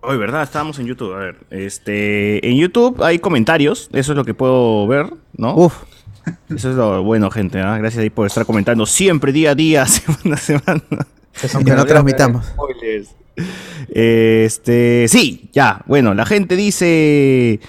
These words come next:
Speaker 1: "Ojalá Nova aparezca en Guardianes de la Galaxia en volumen tres, aunque caduco". Puede haber gente de los Nova Corps que haya sobrevivido al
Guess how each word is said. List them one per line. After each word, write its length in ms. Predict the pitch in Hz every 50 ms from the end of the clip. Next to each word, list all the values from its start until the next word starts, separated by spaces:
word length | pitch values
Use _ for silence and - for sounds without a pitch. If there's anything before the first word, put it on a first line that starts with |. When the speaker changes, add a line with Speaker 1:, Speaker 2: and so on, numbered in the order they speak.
| - - -
Speaker 1:
"Ojalá 300 | - - 110 143 156 190
Nova 220 | 202 214 220 214 208
aparezca 540 | 208 - 185 196 202 - - 190 180 175 170
en 440 | 165 160 160 156 151 151 147 147
Guardianes 220 | 139 156 160 180 185
de 40 | 180
la 60 | 170
Galaxia 220 | 165 175 180 185 185
en 60 | 160
volumen 380 | 147 147 160 165 151 127 104 -
tres, 760 | - - - 120 - - - - - - - - - - - -
aunque 260 | - 117 107 104 101
caduco". 400 | - 98 107 120 117 - 95 92
Puede 220 | - - 233 247
haber 280 | 247 233 233 220 214 208
gente 320 | 208 - 208 208 214 208 214
de 120 | 202 190 175
los 100 | 151 127
Nova 200 | 139 151 160 160
Corps 160 | - 165 -
que 100 | - 139
haya 460 | 139 143 139 139 135 131 127 123 117
sobrevivido 680 | 110 - - 110 104 98 98 107 139 196 208 151 110 104
al 520 | 101 92 92 92 92 92 90 90 90 92